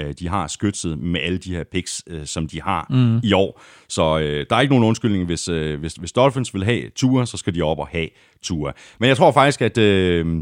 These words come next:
Speaker 1: de er ret godt tilfredse med at tage Herbert. Det er der i hvert fald de rygter, der kører fra, øh, Miami, at, øh, at de er meget, øh, høje, men det kan jo også bare være, som vi også t-, talte om i går, altså
Speaker 2: Røgslør.
Speaker 1: røgslør. Øhm, så.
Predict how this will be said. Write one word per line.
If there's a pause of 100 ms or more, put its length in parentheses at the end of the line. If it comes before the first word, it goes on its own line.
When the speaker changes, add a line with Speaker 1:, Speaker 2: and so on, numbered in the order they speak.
(100)
Speaker 1:
de
er
ret
godt
tilfredse
med
at
tage
Herbert.
Det
er
der
i
hvert
fald
de
rygter,
der
kører (280)
fra,
øh,
Miami, (300)
at,
øh,
at
de
er
meget,
øh,
høje,
men
det
kan
jo
også
bare
være,
som
vi
også (140)
t-, (140)
talte
om
i
går,
altså
Speaker 2:
Røgslør. (160)
Speaker 1:
røgslør.
Øhm,
så.